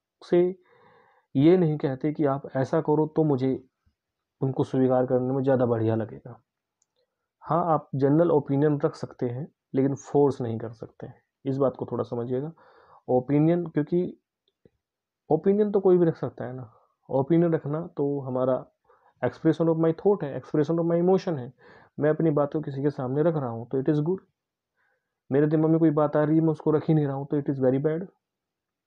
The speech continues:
है ना? लेकिन वो सामने वाला उसको accept करेगा या नहीं करेगा, it is that one decision, ये उसका decision है। और यदि वो decision X लेता है तो भी ठीक है, वाई लेता है तो भी ठीक है, और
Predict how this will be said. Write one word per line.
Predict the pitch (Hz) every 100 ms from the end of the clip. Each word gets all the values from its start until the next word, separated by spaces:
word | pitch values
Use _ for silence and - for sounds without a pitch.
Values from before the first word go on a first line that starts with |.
| _ 156
है |
ना? | 180 196 _ _ - - _ _ _
लेकिन | 151 180 170
वो | 135 170
सामने | 175 175 180
वाला | 180 180
उसको | 170 170
accept | - - 165 165
करेगा | 165 165 165
या | 160
नहीं | 147 156
करेगा, | 143 139 - -
it | 151
is | 170 170 _ _ _ _ _ _ _ _ _ -
that | 139 139 143
one | 123
decision, | 117 113 110 135 151 -
ये | 131
उसका | - - 170
decision | 139 120 117 120
है। | 127 131 _ _ _ _ - - _
और | 139
यदि | 143 165
वो | 165 - -
decision | 139 147 156 170 170 - -
X | 147 147
लेता | 160 156 160
है | 156
तो | 165 131
भी | 143
ठीक | 147 147
है, | 160
वाई | 170 131 131
लेता | 139 135 143
है | 160 -
तो | 139
भी | 127
ठीक | 123 110 135
है, | 131 _ _ _ _ _ _ _ _ 127
और | 120 -